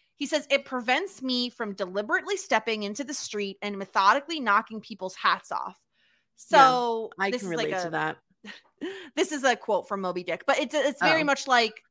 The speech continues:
Speaker 1: no, but no, no, but it's
Speaker 2: <laughs>
Speaker 1: still true. Like, basically what he's saying is, like, reading and learning keeps him from being so angry and, like,
Speaker 2: Or
Speaker 1: keeps him from
Speaker 2: depressed.
Speaker 1: being depressed. Yeah.
Speaker 2: Yeah.
Speaker 1: Um,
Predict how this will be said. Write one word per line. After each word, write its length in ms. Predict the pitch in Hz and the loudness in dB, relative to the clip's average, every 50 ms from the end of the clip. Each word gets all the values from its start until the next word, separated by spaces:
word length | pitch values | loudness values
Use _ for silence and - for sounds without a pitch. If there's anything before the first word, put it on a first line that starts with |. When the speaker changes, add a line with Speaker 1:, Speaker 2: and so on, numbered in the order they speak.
| _ _ | _ _
Speaker 1:
no, 140 | 294 381 466 | 6 6 8
but 80 | - 453 | 10 10
no, 120 | 453 453 466 | 10 10 10
no, 60 | 466 | 10
but 100 | 403 359 339 | 10 10 8
it's 160 | 320 453 415 | 8 6 4
Speaker 2:
<laughs> 20 | |
Speaker 1:
still 140 | - 403 - | 2 -2 -4
true. 460 | - - - - 240 302 320 254 320 | -4 -4 -6 -2 -2 0 2 2 2
Like, 260 | - 214 202 196 190 - _ - - _ _ _ _ _ _ _ _ _ | 2 4 2 2 0 -4 _ -20 -20 _ _ _ _ _ _ _ _ _
basically 580 | 294 311 320 - 392 - - 311 277 262 262 | -2 -2 -2 -2 -6 -6 -6 -4 -4 -4 -4
what 120 | 240 233 233 | -4 -6 -8
he's 160 | 247 233 - | -10 -12 -8
saying 180 | - 247 233 233 | -6 -6 -6 -6
is, 100 | 220 208 | -6 -8
like, 120 | 233 208 196 | -8 -10 -10
reading 440 | 190 196 233 254 269 277 277 269 262 254 | -12 -12 -10 -8 -6 -4 -4 -4 -4 -4
and 140 | 233 220 | -4 -6
learning 640 | 214 214 220 226 226 214 196 190 190 185 190 190 185 - _ - | -6 -6 -6 -6 -6 -6 -6 -6 -6 -8 -8 -10 -12 -14 _ -10
keeps 280 | - 285 269 - - 269 | -8 -8 -6 -6 -6 -6
him 120 | 247 220 | -6 -6
from 160 | 214 233 214 | -8 -8 -8
being 380 | 196 190 185 185 180 185 185 - - | -6 -6 -8 -8 -10 -10 -12 -12 -8
so 300 | - - - 208 - - | -6 -2 0 2 2 2
angry 720 | 139 160 139 113 120 - - 69 58 53 60 67 82 - | 0 -4 -10 -16 -18 -20 -20 -20 -18 -18 -18 -18 -12 -6
and, 180 | - 226 226 226 | -4 -4 -2 -2
like, 240 | 220 208 202 190 190 | -2 -2 -2 0 2
Speaker 2:
Or 220 | 208 202 202 202 196 | 4 6 6 6 6
Speaker 1:
keeps 260 | 180 - - - 185 | 4 2 0 4 4
him 180 | 165 226 - | 4 4 2
from 160 | - - 240 233 | 0 -2 -2 -2
Speaker 2:
depressed. 20 | |
Speaker 1:
being 140 | 233 220 214 | -2 -2 -4
depressed. 540 | 202 - 208 - - 190 - - - - 226 | -4 -4 -2 -4 -4 -4 -8 -10 -14 -8 -2
Yeah. 300 | 226 196 - - 196 220 - | 0 0 0 0 -4 -8 -6
Speaker 2:
Yeah. 300 | - 175 160 110 139 165 160 _ _ _ _ _ _ _ _ _ _ _ _ _ _ _ _ - - | -4 -4 -2 -2 -4 -8 -12 _ _ _ _ _ _ _ _ _ _ _ _ _ _ _ _ -8 -6
Speaker 1:
Um, 420 | 233 220 220 214 214 214 214 208 | -4 -2 -2 -4 -4 -6 -8 -8